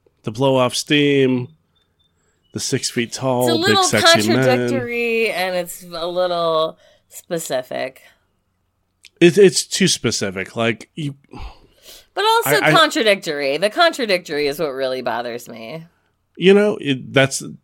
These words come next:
Speaker 1: and that's why I made the what the, what the frank Tinder profile of the week. Um, you, you, you know, I, I,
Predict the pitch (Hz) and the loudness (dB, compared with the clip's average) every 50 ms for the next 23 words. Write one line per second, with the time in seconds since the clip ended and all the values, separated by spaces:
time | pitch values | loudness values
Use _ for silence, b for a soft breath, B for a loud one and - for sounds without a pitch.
0 | _ - - - 131 120 117 110 107 - - 113 107 110 113 104 101 98 90 101 | _ -20 -8 -4 -2 0 0 0 -2 -2 -2 -2 0 0 0 -2 -4 -4 -4 -4
1 | 98 104 95 - - 107 101 98 101 - - - 117 - - 110 - - 104 95 | -6 -6 -8 -6 -6 -4 -4 -4 -6 -8 -6 -8 -8 -6 -6 -10 -6 -6 -4 -4
2 | 95 92 95 - - - - - - _ _ _ _ _ - 123 107 107 98 - | -2 -4 -6 -6 -10 -20 -20 -20 -20 _ _ _ _ _ -4 0 0 0 0 0
3 | 113 101 92 - 95 90 92 90 87 90 90 82 82 87 92 - - - b b | -2 -4 -2 -2 -4 -4 -4 -4 -6 -8 -8 -6 -6 -6 -8 -8 -12 -16 b b
4 | b b b b b b b b b b - - 147 151 147 143 139 135 127 123 | b b b b b b b b b b -6 -2 0 2 2 2 2 2 0 0
5 | 120 113 101 - - _ _ _ _ _ _ _ _ _ _ _ _ _ _ _ | -4 -6 -10 -16 -20 _ _ _ _ _ _ _ _ _ _ _ _ _ _ _
6 | _ _ _ _ _ 165 151 226 - - _ - - - _ _ - _ - 151 | _ _ _ _ _ -4 -4 -4 -4 -6 _ -14 -14 -14 _ _ -20 _ -6 0
7 | 170 185 196 196 190 175 147 - 147 147 143 127 151 147 - _ _ _ - | 2 2 2 2 0 -2 -2 -2 -4 -4 -4 -6 -10 -14 -16 _ _ _ -18